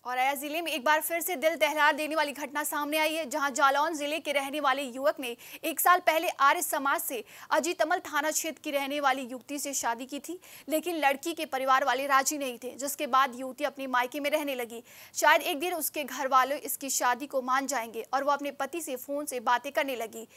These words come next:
वहीं युवक ने दो दिन पहले पुलिस को तहरीर दी थी कि दो दिन से मेरी पत्नी से कोई बात नहीं हो रही है। मेरे पास उसका ऑडियो है,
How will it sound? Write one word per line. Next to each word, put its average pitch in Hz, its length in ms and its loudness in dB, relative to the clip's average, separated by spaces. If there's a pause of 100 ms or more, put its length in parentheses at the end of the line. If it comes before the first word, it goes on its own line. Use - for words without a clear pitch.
(240)
वहीं 330 280 4
युवक 320 340 2
ने 302 140 -2
दो 269 220 -2
दिन 285 160 -6
पहले 277 340 -4
पुलिस 269 320 -4
को 277 220 2
तहरीर 269 360 -6
दी 269 140 -8
थी 320 180 -8
कि 262 260 -12 (280)
दो 330 220 0
दिन 370 180 0
से 330 140 -2
मेरी 294 200 -2
पत्नी 277 360 -2
से 285 140 -8
कोई 269 200 -6
बात 254 340 -2
नहीं 294 260 -4
हो 302 100 -2
रही 285 160 -4
है। 320 120 -4 (120)
मेरे 254 200 -4
पास 262 300 -2
उसका 262 260 -6
ऑडियो 254 460 -4
है, 302 120 -4